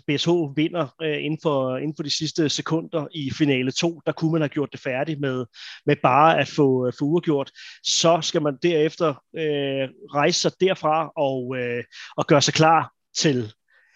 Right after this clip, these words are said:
til weekenden, hvor man jo måske havde håbet på, at man havde gjort det færdigt. Så, øh, så det var det, man kunne, øh, så at sige, nøjes med at skulle, øh, skulle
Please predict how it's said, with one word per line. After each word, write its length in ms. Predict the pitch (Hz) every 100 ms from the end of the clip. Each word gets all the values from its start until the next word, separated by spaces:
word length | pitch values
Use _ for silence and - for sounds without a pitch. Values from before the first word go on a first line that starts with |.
| _ -
til 100 | 147
weekenden, 540 | 185 202 160 170 135
hvor 200 | 139 170
man 200 | 170 151
jo 140 | 147 147
måske 340 | 151 196 190
havde 160 | 160 156
håbet 300 | 170 202 165
på, 160 | 165
at 60 | 156
man 120 | 143
havde 140 | 165 214
gjort 220 | 170 -
det 80 | 147
færdigt. 360 | 143 151 165 - -
Så, 340 | 156 139 135
øh, 180 | 131 131
så 180 | - - _ -
det 100 | 151
var 100 | 139 _
det, 180 | 165 165 -
man 160 | 143 131
kunne, 380 | - 139 135 135
øh, 60 | 117 - - -
så 120 | 156
at 60 | 147
sige, 240 | 151 135
nøjes 360 | 143 180 175 147
med 200 | 143 156
at 60 |
skulle, 400 | - 147 131 127
øh, 240 | 123 117 117
skulle 220 | -